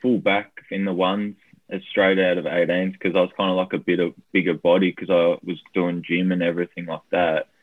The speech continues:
And then all of a sudden I've lost twenty kilos and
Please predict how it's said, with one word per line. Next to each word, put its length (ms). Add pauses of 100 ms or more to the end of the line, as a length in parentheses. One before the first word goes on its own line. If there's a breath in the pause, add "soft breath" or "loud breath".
(180)
And 80
then 80
all 240
of 60
a 60
sudden 600 (120)
I've 160
lost 320
twenty 260
kilos 680
and 360